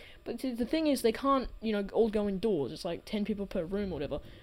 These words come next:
But they somehow crammed two hundred of them in there illegally. And then the whole country, or the whole state,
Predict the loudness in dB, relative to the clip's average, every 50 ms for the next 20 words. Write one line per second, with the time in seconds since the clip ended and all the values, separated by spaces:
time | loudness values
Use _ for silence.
0 | -6 -2 -2 4 8 8 8 8 6 4 2 2 4 2 2 0 0 0 2 4
1 | 4 2 2 0 0 0 2 2 2 0 0 0 0 -2 -2 -2 -4 -4 -4 -2
2 | 0 0 0 0 0 0 0 2 4 2 4 4 2 2 2 2 0 0 0 -2
3 | -2 -6 -12 -16 -16 -18 -20 -20 -20 -20 -8 4 6 6 10 12 12 12 12 12
4 | 12 12 12 12 10 10 6 2 0 2 2 2 2 2 0 0 0 0 2 2
5 | 2 2 2 2 0 0 2 4 4 4 4 2 -2